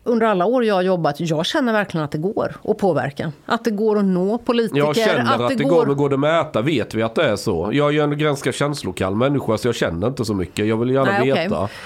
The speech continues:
Speaker 1: Eh, ja, jag har till
Speaker 2: <laughs> Eller
Speaker 1: exempel,
Speaker 2: autistisk
Speaker 1: ja,
Speaker 2: kanske
Speaker 1: men
Speaker 2: jag ska
Speaker 1: precis.
Speaker 2: säga.
Speaker 1: Jag har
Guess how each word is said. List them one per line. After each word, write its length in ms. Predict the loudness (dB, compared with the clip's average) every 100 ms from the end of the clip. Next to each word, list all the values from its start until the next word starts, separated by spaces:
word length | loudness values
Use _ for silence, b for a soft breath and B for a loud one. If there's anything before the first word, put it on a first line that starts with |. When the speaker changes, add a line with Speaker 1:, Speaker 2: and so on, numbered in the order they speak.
| -4
Speaker 1:
Eh, 320 | 0 0 0 -2
ja, 260 | 0 0 0
jag 140 | 0
har 100 | 0
till 140 | 0 0
Speaker 2:
<laughs> 0 |
Eller 60 | 2
Speaker 1:
exempel, 140 | 2 2 0 0
Speaker 2:
autistisk 260 | 0 -2 -2
Speaker 1:
ja, 40 |
Speaker 2:
kanske 60 | 0
Speaker 1:
men 80 | 0
Speaker 2:
jag 80 | 0
ska 60 |
Speaker 1:
precis. 120 | -2
Speaker 2:
säga. 200 | 0 0
Speaker 1:
Jag 140 | 2 2
har 180 | 0